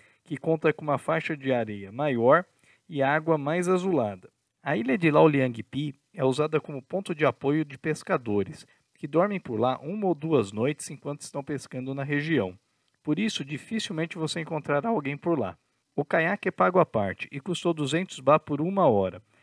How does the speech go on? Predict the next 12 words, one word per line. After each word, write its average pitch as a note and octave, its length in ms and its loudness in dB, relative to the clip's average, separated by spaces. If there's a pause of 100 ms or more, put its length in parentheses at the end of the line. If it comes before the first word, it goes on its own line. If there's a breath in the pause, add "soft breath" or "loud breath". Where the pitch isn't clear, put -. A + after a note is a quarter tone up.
(140)
preço F#3+ 320 2
equivalente D3+ 640 2
às C3 100 -2
badaladas A2+ 720 -2
Pipi D3+ 480 -8
ou E3 180 -4
Hailey. C3 460 -2 (720)
Há D#3+ 120 0
muitos G#3+ 360 -2
pernilongos F3 600 2
na F3+ 140 2
ilha, A2 320 -2